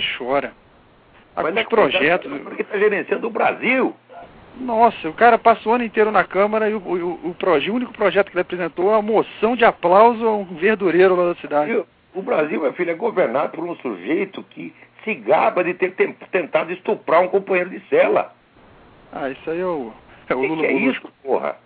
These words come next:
Speaker 1: É. Bom,
Speaker 2: Quer dizer,
Speaker 1: é um
Speaker 2: não
Speaker 1: outro
Speaker 2: tá
Speaker 1: assunto que eu queria trazer pra ti, Olavo.
Speaker 2: Hum.
Speaker 1: É, aconteceu semana passada um debate na T V Câmara, né, sobre a, o P N D H três.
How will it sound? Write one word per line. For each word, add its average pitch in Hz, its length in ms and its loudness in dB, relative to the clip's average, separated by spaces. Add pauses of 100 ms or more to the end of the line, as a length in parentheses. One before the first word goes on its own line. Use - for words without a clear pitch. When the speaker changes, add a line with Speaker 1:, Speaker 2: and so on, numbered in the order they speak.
(200)
Speaker 1:
É. 120 280 -18 (1400)
Bom, 170 200 4
Speaker 2:
Quer 156 80 -4
dizer, 151 100 -4
Speaker 1:
é - 20 0
um 175 140 -4
Speaker 2:
não 196 120 0
Speaker 1:
outro 214 180 2
Speaker 2:
tá - 80 -4
Speaker 1:
assunto 185 180 -14
que - 100 -10
eu 180 60 -8
queria 175 200 -2
trazer 147 360 -2
pra 139 160 -6
ti, 139 140 -10
Olavo. 127 280 -4 (600)
Speaker 2:
Hum. 113 160 -12
Speaker 1:
É, 143 540 2
aconteceu 196 480 -4
semana 175 280 -2
passada 156 420 -2
um 147 40 -10
debate 139 420 -4
na 139 80 -8
T 139 100 -10
V 123 140 -6
Câmara, 127 460 -4 (680)
né, 131 260 -8 (680)
sobre 143 520 -2
a, 135 100 4
o 127 120 -2
P 147 140 -4
N 151 140 -2
D 151 120 0
H 143 260 4
três. 131 560 -2